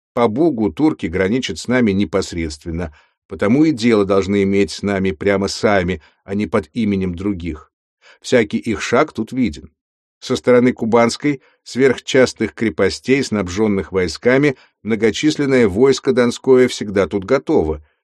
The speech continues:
Мореплавание по Черному морю свободное, а то извольте рассудить, что кораблям вашим и выходить трудно, а входить еще труднее. Всемилостивейшая государыня,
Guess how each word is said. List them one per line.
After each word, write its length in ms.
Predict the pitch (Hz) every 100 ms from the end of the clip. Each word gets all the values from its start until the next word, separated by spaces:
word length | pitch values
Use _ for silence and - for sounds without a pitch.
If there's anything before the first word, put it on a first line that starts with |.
| _
Мореплавание 720 | 107 104 95 110 127 110 104
по 160 | 95 98
Черному 460 | - 113 98 95 90
морю 400 | 87 107 127 107
свободное, 880 | 107 120 120 156 104 76 78 73 - _ _ _
а 220 | 82 82
то 260 | 80 147 131
извольте 420 | 95 131 123 113
рассудить, 520 | 104 - 101 101 151
что 200 | - 90
кораблям 600 | - 92 78 85 139 120
вашим 420 | 98 92 - 90 - _
и 100 | -
выходить 500 | 82 82 87 80 170
трудно, 500 | - 95 80 69 67 - _
а 100 | 95
входить 380 | - 92 104 -
еще 360 | 113 - 156
труднее. 580 | 156 80 71 73 64 - _ _ _ _ _ _ _
Всемилостивейшая 1040 | - 131 123 131 123 - 120 117 104 113
государыня, 800 | 104 110 120 101 107 90 73 69